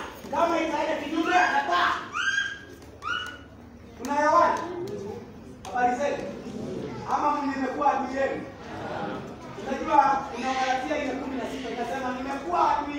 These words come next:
yenu kwa sababu ya kuambia hiyo kweli." Mimi ninawaambia hapa ndani, lakini nikienda pale ile siwezi sema. Siwezi sema kwa sababu ninataka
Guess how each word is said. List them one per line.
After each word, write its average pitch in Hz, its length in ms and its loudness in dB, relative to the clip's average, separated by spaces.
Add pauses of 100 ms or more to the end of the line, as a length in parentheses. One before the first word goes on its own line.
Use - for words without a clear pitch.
yenu 330 220 6 (340)
kwa 262 160 0
sababu 294 320 2
ya 277 80 0
kuambia 269 380 -2
hiyo 294 200 -2
kweli." 320 360 0 (1040)
Mimi 311 260 6 (100)
ninawaambia 254 680 2
hapa 254 280 0
ndani, - 320 -2 (220)
lakini 240 260 0 (100)
nikienda 277 300 0
pale 269 260 4 (100)
ile 269 140 -2
siwezi - 280 -2
sema. - 260 0 (880)
Siwezi 277 300 0
sema 247 260 2
kwa 202 200 -4
sababu 285 240 4
ninataka 254 420 -2